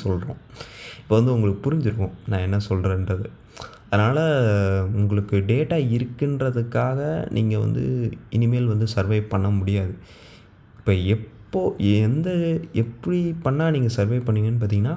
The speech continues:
அந்த டேட்டா வச்சு நீங்க என்ன பில்ட் பண்றீங்க, அந்த டேட்டா வச்சு நீங்க என்ன பண்றீங்க,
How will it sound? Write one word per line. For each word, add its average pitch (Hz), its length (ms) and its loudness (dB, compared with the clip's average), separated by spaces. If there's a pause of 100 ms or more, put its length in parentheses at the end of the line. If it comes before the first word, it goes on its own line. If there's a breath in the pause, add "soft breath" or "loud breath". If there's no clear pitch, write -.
அந்த 127 340 0 (140)
டேட்டா 175 460 0
வச்சு 165 460 -4 (200)
நீங்க 113 240 2
என்ன 107 180 0
பில்ட் 117 300 0
பண்றீங்க, 90 480 -2 (640 loud breath)
அந்த 98 260 -2
டேட்டா 165 320 0
வச்சு 165 380 -4 (140)
நீங்க 131 220 0
என்ன 123 340 2
பண்றீங்க, 131 720 0